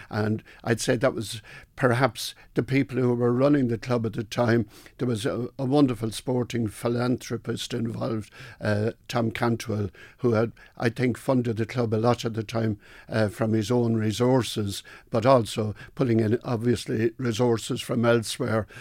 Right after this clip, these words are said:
And Tom took a backward seat, step, a, a back seat, so to speak. He had, uh, probably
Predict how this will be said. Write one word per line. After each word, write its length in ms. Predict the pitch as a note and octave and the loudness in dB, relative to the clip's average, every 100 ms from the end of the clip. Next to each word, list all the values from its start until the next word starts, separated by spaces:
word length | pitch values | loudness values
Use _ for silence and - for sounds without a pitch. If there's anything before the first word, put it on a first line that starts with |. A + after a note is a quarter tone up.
| - - | -20 -8
And 440 | A#2 A2 G#2+ G2 - _ | -2 0 0 -2 -8 _
Tom 280 | - C3 A#2+ | 0 2 2
took 280 | A2+ A#2+ - | 0 -4 -4
a 40 | |
backward 680 | A#2 B2 - - - C3 G#2+ | 0 0 0 -8 -10 -6 -6
seat, 380 | - B2 A#2+ B2+ - | -4 0 0 0 -6
step, 420 | - - B2+ A#2+ | -8 4 4 4
a, 260 | B2 A2 A#2+ - - - | -2 -4 -6 -10 -14 -8
a 80 | |
back 240 | A2 A#2+ - | 0 0 0
seat, 380 | - C#3+ B2+ - | 0 2 2 2
so 200 | C3 A#2 | -2 -2
to 160 | - | -4
speak. 420 | - - B2+ A2 - - - | -8 -2 -2 -2 -10 -20 -4
He 240 | B2 A#2+ | 2 4
had, 300 | A2+ A#2 A2 | 4 2 2
uh, 280 | A#2+ A#2 A#2 - - - | 0 2 0 -4 -18 2
probably 600 | B2+ A#2 A2+ A2+ A2+ | 4 4 2 4 2